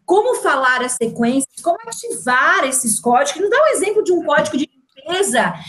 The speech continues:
Aquele código assim, gente, se vocês usarem só esse,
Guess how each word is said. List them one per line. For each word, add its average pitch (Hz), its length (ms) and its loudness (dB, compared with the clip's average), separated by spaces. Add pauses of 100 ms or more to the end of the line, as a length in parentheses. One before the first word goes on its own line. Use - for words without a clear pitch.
(140)
Aquele 453 480 4
código 339 380 4
assim, 330 500 0
gente, 302 300 2
se 285 120 -4
vocês 311 200 0
usarem 320 260 2
só - 240 0 (260)
esse, 214 460 -2